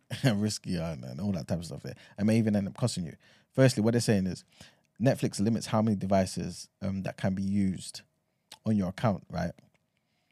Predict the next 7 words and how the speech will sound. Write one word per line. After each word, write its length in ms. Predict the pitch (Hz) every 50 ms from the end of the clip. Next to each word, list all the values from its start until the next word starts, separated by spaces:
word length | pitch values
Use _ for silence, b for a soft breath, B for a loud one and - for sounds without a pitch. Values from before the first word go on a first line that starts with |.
| _ _ _ - - -
Um, 460 | 95 95 92 90 87 82 82 78 78 - - _ _ _ _ _ _ _ _ _ _ _ _ _ _ _ _ _ _ _ _ _ _ _ _ _ _ _ _ _ _ _ _ _ _ _ _ _ _ _
yeah, 300 | - 113 117 101 90 90 - -
yeah, 220 | 95 107 98 71 57
on 100 | - 107 104
your 80 | 92
account 260 | 95 - - 107 95
simultaneously. 640 | - - 95 95 - 120 107 98 92 - - - -